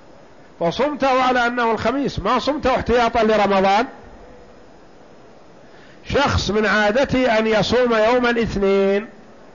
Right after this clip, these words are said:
صادف يوم الاثنين يوم الثلاثين من شعبان مثلًا، وما ثبت رمضان، نقول: "لا،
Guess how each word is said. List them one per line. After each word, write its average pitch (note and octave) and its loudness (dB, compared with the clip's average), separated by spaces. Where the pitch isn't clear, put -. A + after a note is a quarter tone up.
صادف A#3+ 2
يوم B3 2
الاثنين A#3 0
يوم B3 2
الثلاثين A3 0
من A3+ -2
شعبان A3+ 0
مثلًا، G3 0
وما G#3+ 0
ثبت C4 0
رمضان، G#3+ 2
نقول: G3 0
"لا، F3+ 0